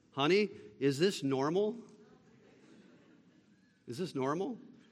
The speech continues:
How do you ever get anything done around here?" And she smiled patiently. And she talked to me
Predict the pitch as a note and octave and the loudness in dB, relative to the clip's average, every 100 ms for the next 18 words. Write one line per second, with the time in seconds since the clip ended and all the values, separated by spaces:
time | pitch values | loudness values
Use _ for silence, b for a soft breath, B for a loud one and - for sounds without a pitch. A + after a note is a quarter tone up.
0 | B D#3 F#3+ A#3 A3+ F#3 F#3+ F3+ F#3 F#3+ | B 0 0 2 4 4 4 4 4 6
1 | F3+ D3+ - G3 E3 B2+ G#2 C#3+ E3+ A3+ | 4 2 -2 0 0 -2 -4 0 0 2
2 | G3+ C3+ A#2+ A2+ G#2 A#2+ A2 G#2 A#2 - | 2 2 2 0 -2 -2 -2 -4 -8 -8
3 | E3+ - A#2+ B2 B2 C3 B2 - - _ | -10 -6 0 0 0 -4 -10 -20 -20 _
4 | _ - A#2+ - A#2 B2 A#2+ A#2 b b | _ -4 -4 -4 -8 -6 -8 -10 b b
5 | b b b b b _ b b b b | b b b b b _ b b b b
6 | b - - B2+ B2+ - E3 D#3 - - | b -14 -4 -2 -2 0 2 0 -4 -14
7 | - - - E3+ G#3+ - B2 G2 F2+ A#2 | -20 -20 -8 -8 -8 -6 -6 -6 -6 -8